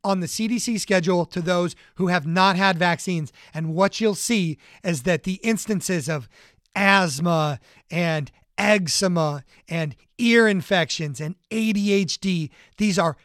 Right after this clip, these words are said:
sky high in the vaccinated kids, and they almost don't even exist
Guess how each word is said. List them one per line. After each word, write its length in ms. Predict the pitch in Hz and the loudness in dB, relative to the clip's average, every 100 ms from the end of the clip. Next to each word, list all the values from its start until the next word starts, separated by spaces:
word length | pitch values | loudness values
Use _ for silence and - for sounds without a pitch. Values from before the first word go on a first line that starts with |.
| _ | _
sky 800 | - - - - 226 220 190 160 | -4 -2 -2 -2 0 0 0 -2
high 580 | 123 - 190 180 147 156 | -4 -6 -4 -2 -4 -6
in 140 | 165 | -4
the 80 | 156 | -2
vaccinated 680 | 160 170 - 180 170 160 151 | 0 0 -2 -2 -2 -2 -4
kids, 320 | 180 165 - - - | -4 -4 -6 -14 -14
and 140 | 185 190 | -4 -2
they 140 | 190 - | -2 -2
almost 480 | 208 240 247 254 - | 0 0 0 -2 -2
don't 260 | 196 196 - | -2 -2 -4
even 300 | 196 175 175 | -4 -2 -4
exist 640 | 151 120 156 143 - - | -6 -6 -4 -4 -6 -12